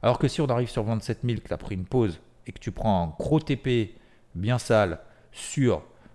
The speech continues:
justement, euh, mille, plus de mille points au-dessus de ton point d'entrée, bah, ça, c'est un beau trade.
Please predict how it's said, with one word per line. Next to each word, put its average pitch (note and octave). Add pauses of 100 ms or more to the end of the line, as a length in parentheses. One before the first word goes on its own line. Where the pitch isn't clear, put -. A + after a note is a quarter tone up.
(120)
justement, G#2+
euh, E2+
mille, C3 (760)
plus A#2
de G#2+
mille C#3+
points B2 (560)
au-dessus G#2+
de -
ton G#2
point G2+
d'entrée, C3 (880)
bah, -
ça, F3
c'est -
un A2+
beau A2
trade. D2+